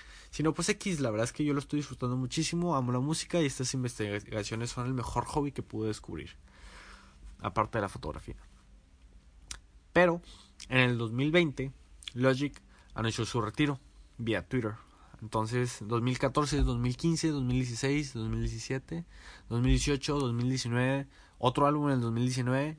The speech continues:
y en el dos mil veinte son muchos álbums y muchos mixtapes, pero sí. Eh, en total son seis,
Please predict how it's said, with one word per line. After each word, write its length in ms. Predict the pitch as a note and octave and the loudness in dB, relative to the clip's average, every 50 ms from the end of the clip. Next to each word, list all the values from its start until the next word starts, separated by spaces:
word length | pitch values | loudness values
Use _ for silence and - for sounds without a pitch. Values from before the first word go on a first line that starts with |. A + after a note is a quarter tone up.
| - - | -10 -8
y 80 | A#2+ | -4
en 100 | A#2 A2+ | -4 -2
el 120 | A2+ A#2 A2 | 0 0 0
dos 160 | A2 G#2+ A2 | -2 -2 -2
mil 200 | A2+ A#2+ B2+ B2+ | -2 -2 -2 0
veinte 440 | B2+ C#3+ D3+ D#3 D3 - F#3+ G3+ G3 - - - - - | 0 0 0 -2 -2 -4 -6 -6 -8 -14 -20 -20 -20 -20
son 400 | - - - C3 C3 C#3+ D3 - - - - - - - - - - - _ - - - - - - - - - - - - - - - - - | -12 -6 -2 0 0 0 -2 -8 -14 -20 -20 -20 -20 -20 -20 -20 -20 -20 _ -20 -20 -20 -20 -20 -20 -20 -20 -20 -20 -20 -20 -20 -20 -20 -10 -4
muchos 420 | C#3+ C#3 D3 C3 - - A#2+ - | -2 0 0 0 -2 -4 -4 0
álbums 440 | B2 A2 G#2 F#2 G2+ G#2 G#2+ - - - | 0 0 0 -2 -6 -10 -12 -14 -14 -8
y 100 | C3 B2 | -4 -2
muchos 320 | A#2 A#2 A#2+ A2+ - A#2+ A2+ | -2 0 -2 -2 -4 -4 -4
mixtapes, 540 | A2+ A2+ G#2+ - - - F#2+ F#2 - - - - | -2 -2 -4 -4 -6 -8 -8 -8 -8 -10 -10 -6
pero 420 | A#2+ A2+ A2 A2 A2 G#2+ G#2+ G#2+ A2 | -4 -2 0 0 0 0 -2 -4 -6
sí. 220 | - - - - - - - - - - - - - - - - - - - - - - - - - - - - - - - - - - | -6 -6 -8 -8 -10 -12 -20 -20 -20 -20 -20 -20 -20 -20 -20 -20 -20 -20 -20 -20 -20 -20 -20 -20 -20 -20 -20 -20 -16 -16 -16 -12 -8 -6
Eh, 920 | B2 A#2 A#2 A#2 A2+ A2+ A2+ A2+ A2+ A2+ A2 A2 G2 G2 - - - - - | -4 -2 -2 0 -2 -2 -2 -2 -2 -2 -4 -4 -6 -8 -10 -12 -12 -8 -4
en 140 | - B2+ A#2+ | -4 -4 -4
total 320 | - - - A2+ A2+ A2+ | -4 -4 -2 -2 -2 -2
son 280 | A#2 - B2 A#2+ B2 B2+ | -2 -4 -6 -4 -4 -6
seis, 800 | - - - A#2 F#2+ A2+ - - - - - - - - - | -6 -8 -10 -10 -10 -10 -10 -12 -14 -14 -14 -14 -14 -14 -16